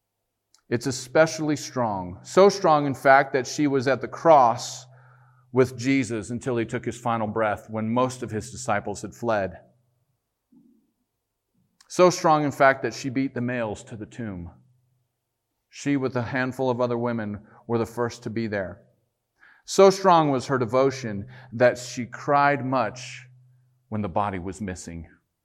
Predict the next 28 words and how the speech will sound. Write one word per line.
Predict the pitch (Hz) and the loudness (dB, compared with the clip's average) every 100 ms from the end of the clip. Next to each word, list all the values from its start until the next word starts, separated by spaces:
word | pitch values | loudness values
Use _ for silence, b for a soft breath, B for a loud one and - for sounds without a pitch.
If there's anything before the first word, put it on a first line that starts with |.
| _ _ _ _ _ _ _ _ _ _ _ _ _ _ _ | _ _ _ _ _ _ _ _ _ _ _ _ _ _ _
So | - 156 151 | -4 2 2
strong, | - 151 139 | 2 2 2
in | 131 | -2
fact, | - 127 123 123 | 2 2 2 -2
that | 110 | -4
when | 113 110 | -2 -4
Jesus | 98 139 135 135 110 | -2 -2 -2 -6 -6
revealed | 110 127 127 | -4 -2 -2
himself | 120 117 117 107 - | -4 -6 -6 -6 -8
to | 120 | -6
her | 107 104 | -4 -4
and | 104 | -8
she | - 123 | -10 -6
thought | 123 113 | -2 -2
he | 120 | -2
was | 113 | -8
the | 101 | -8
gardener, | 101 110 110 107 98 b b b b b _ _ _ _ | -4 -2 -2 -6 -10 b b b b b _ _ _ _
she | - 107 | -12 -10
clung | 92 - 127 117 117 117 113 _ | -10 -14 -10 -8 -6 -8 -12 _
to | - 110 98 | -14 -12 -10
him, | 90 87 - _ _ _ _ _ _ _ | -10 -12 -14 _ _ _ _ _ _ _
didn't | 117 104 87 | -8 -8 -10
want | 101 | -12
to | 95 | -10
let | 95 | -10
him | 92 | -10
go. | 87 87 85 82 | -10 -10 -12 -16